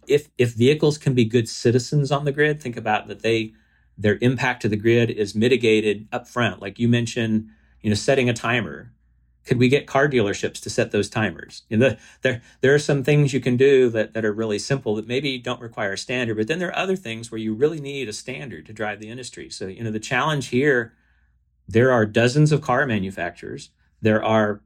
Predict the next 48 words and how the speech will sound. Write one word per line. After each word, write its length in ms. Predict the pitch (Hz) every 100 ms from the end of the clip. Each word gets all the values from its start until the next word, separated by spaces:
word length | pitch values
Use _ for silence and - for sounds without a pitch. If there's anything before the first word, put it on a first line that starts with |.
| _
hundreds 680 | _ - 139 190 127 101 87 -
of 400 | 104 101 107 -
charge 300 | - 139 151
station 340 | - 98 90
manufacturers. 800 | 90 92 - - - - - - - _ _ _ _ _
And 100 | 110
so 140 | 113 117
those 240 | 127 151
are 80 | 156
products 480 | - 123 135 131 -
developed 320 | 104 117 117
by 100 | 101
different 340 | 90 120 143
engineers 540 | 131 117 113 113 113 104
in 100 | 85
different 280 | 113 127
locations, 560 | 110 107 120 117 127 113
different 280 | 107 98 92
parts 260 | 101 92
of 40 | -
the 80 | 95
world. 480 | 110 127 113 104 - _ _ -
And 180 | 107 113
one 160 | 170
day 180 | 180 160
they 100 | 151
get 200 | 151 151
plugged 260 | - 147 131
in 120 | 175
together 460 | - - - 76 -
and 140 | 98
they 80 | 110
have 140 | 120
to 80 | 117
function 400 | - 123 - 98
seamlessly. 680 | 87 110 110 98 - - - _ _ _ _
So 120 | -
the 100 | 123
challenge 440 | 120 143 139 151 127
is, 220 | 117 113
you 80 | 113
know, 160 | 110 110
how 160 | -
do 60 | 135
you 260 | 127 117 110
write 220 | 110 110
a 60 |
document 640 | 101 107 127 - 101 92 95